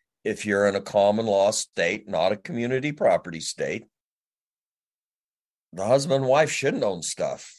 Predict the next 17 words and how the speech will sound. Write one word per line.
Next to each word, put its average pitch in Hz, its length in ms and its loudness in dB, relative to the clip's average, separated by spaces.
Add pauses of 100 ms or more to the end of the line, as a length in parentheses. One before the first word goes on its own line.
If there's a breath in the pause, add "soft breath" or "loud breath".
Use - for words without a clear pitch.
(180)
I 95 120 -4
mean, 101 380 -4 (580)
my 110 240 4
wife 123 340 4
and 107 100 -4
I, 113 300 0
we 101 200 -8
never 143 320 0
owned 101 280 0
anything 90 480 -6
together. 80 540 -6 (1400)
Uh, 85 600 2 (1900)
we, 101 260 -6
we 104 280 -4
own 117 260 0
nothing 127 380 -2
together. 69 520 -8